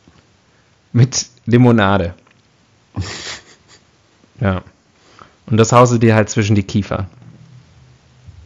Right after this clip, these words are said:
Speaker 1: Weil
Speaker 2: Äh,
Speaker 1: Russland, ja.
Speaker 2: Evolutionstheorie.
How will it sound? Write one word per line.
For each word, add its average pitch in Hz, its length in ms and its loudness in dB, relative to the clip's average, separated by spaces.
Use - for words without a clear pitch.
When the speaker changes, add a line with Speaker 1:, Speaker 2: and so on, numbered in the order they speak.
Speaker 1:
Weil 107 140 2
Speaker 2:
Äh, 101 240 6
Speaker 1:
Russland, 101 240 -2
ja. 110 80 4
Speaker 2:
Evolutionstheorie. 92 960 0